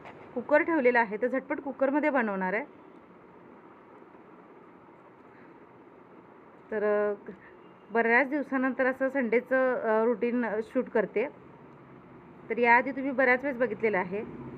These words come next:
की संडे म्हणजे तो मटण किंवा चिकनचा वार, पण बरेच महिने नाही केलेलं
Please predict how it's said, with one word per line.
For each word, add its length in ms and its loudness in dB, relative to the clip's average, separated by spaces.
की 160 -2
संडे 320 0
म्हणजे 360 4
तो 480 0
मटण 380 -2
किंवा 180 0
चिकनचा 480 -2
वार, 200 0
पण 100 -4
बरेच 260 0
महिने 220 2
नाही 180 2
केलेलं 400 0